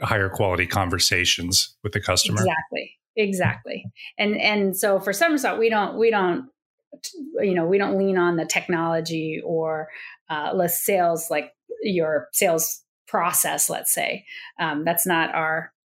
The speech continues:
Speaker 2: thing, but we are all about the art of the conversation, all about how do you build trust, how do you get good information.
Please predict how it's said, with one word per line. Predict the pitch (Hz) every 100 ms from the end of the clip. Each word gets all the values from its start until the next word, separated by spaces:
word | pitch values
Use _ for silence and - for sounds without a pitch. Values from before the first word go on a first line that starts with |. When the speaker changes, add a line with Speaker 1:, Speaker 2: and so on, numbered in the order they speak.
| -
Speaker 2:
thing, | 165 156 160 214 - - - _
but | 170
we | 180 170
are | 180 185 165
all | 165 160
about | 156 151 151
the | 156
art | 180 170
of |
the | 160
conversation, | 180 165 165 170 156 - 160 151 151 -
all | 190 175
about | 170 170 156 -
how | 180
do | 165
you | 156
build | 160 147
trust, | - 202 165 165 - - - _
how | 185 175
do |
you | 165
get | 165 147 -
good | 185
information. | 165 160 165 160 151 156 - 151 151